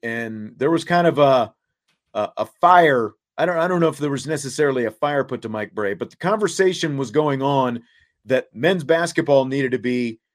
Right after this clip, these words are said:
much more of a revenue generator than what it was. And now when you get to the Elite Eight, you know, that, especially in back-to-back years,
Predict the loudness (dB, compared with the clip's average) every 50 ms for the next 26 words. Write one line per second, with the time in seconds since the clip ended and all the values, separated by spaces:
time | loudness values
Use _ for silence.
0 | _ _ _ -12 -4 0 2 2 2 2 -2 -2 0 2 2 2 2 0 0 0
1 | 0 0 -2 -4 -6 -6 -8 -8 -8 -10 -8 -8 -8 -8 -8 -10 -12 -14 -18 _
2 | _ _ _ -8 -8 -6 -6 -4 -4 -4 -6 -4 -4 -4 -4 -4 -8 -10 -10 -8
3 | -6 -6 -6 -6 -6 -8 -8 -6 -4 -4 -4 -4 -4 -8 -8 -4 -2 -2 -2 0
4 | -2 -2 -2 -4 -6 -6 -4 -2 -2 -2 -4 -8 _ _ _ -12 -10 -8 -4 0
5 | 0 2 0 0 -2 _ _ -16 -16 -8 -4 -4 -4 -4 -4 -6 -6 -6 -4 -2
6 | -2 -2 -2 -2 -6 -10 -8 -6 -6 -6 -6 -8 _ -8 -4 -2 0 0 0 -2
7 | -4 -10 -16